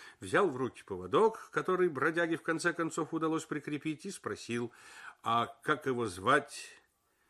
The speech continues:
"Его зовут так же, как напиток, которым за него заплатили. Крамбамбули", был ответ. "Крамбамбули так крамбамбули.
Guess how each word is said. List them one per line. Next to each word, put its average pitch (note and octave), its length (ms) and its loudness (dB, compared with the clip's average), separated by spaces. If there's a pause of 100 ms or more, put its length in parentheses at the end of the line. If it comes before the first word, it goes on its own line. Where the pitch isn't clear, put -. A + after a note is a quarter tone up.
(460)
"Его B3 400 6
зовут G3+ 540 6
так F#3 240 6
же, D#3+ 120 4
как E3 280 2
напиток, D#3 680 0
которым D#3 520 2
за D3 140 0
него D3+ 280 2
заплатили. A#2 920 -4 (180)
Крамбамбули", D#3+ 1200 4
был G#2+ 320 -2
ответ. F2 400 -12 (1080)
"Крамбамбули D#3 840 0
так - 260 -8
крамбамбули. G2 880 -4